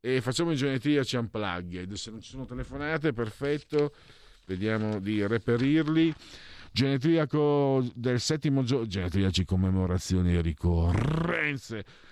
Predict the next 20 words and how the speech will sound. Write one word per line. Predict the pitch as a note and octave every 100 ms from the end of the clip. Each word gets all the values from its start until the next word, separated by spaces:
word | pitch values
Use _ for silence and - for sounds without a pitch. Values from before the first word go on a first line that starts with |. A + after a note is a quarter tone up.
| - -
del | A#2 C#3 C3+ C3 C3 B2+
settimo | - D3 D#3 - D#3 D3 C#3
giorno | B2 D3 D3 C3+
di | C3
piovoso | C3+ C3+ D3+ B2+
mese | B2+ B2+ A#2+
del | A2+
calendario | B2+ A#2 A#2 A#2 B2 B2 B2+
repubblicano. | A2 A#2+ - G#2 A2 F2 F#2 G2 E2+ E2 E2 E2 E2 D#2+ D#2+ - _ _ _ _
Henry | - F3 G#3+ G3+ G3+ F#3+
Morton | C3 C#3+ F3+ G3 F#3 E3+ F3+ F3+
Stanley, | - - - A3 G#3 D3+ A#2 F2+ D#2 C#2 A#1
dottor | D#2 G2+ - A2 A2
Livingstone, | B3 F#2 - C#2+ C#2 C2+ A#1+
I |
suppose, | - D2+ - A1+ G1+ C#2
giornalista | - D#2 D#2+ G2+ A#2+ D#2
e |
esploratore | D2+ - - C#2+ D2 D2 - C#2 C2+
britannico. | A#1 - G#1 G1+ G1+ - -